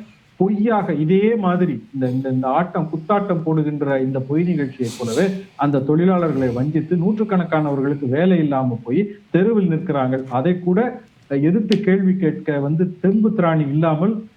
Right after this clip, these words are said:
இடதுசாரிகள், மார்க்சிஸ்ட் கம்யூனிஸ்ட் கட்சி வாய் பொத்தி இந்த கூட்டணியோட, அ, அ, அவங்க இணைந்து போய் அமைதியாக இருக்கிறார்கள் என்று பார்க்கின்ற அளவுக்கு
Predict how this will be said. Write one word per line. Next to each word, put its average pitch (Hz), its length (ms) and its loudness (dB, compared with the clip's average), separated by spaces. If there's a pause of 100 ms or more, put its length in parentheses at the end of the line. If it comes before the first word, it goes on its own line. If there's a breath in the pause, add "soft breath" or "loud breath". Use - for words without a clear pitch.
(140)
இடதுசாரிகள், 139 600 2
மார்க்சிஸ்ட் 135 340 -2
கம்யூனிஸ்ட் 135 400 -2
கட்சி 127 240 -6
வாய் 151 300 2
பொத்தி - 240 -2
இந்த 143 180 0
கூட்டணியோட, 135 580 0 (280)
அ, 117 240 -2 (240)
அ, 120 320 -4 (380)
அவங்க 135 300 2
இணைந்து 160 500 2
போய் 156 240 2
அமைதியாக 156 540 0
இருக்கிறார்கள் 127 460 -2
என்று 120 180 -4
பார்க்கின்ற 120 480 -2
அளவுக்கு 151 680 0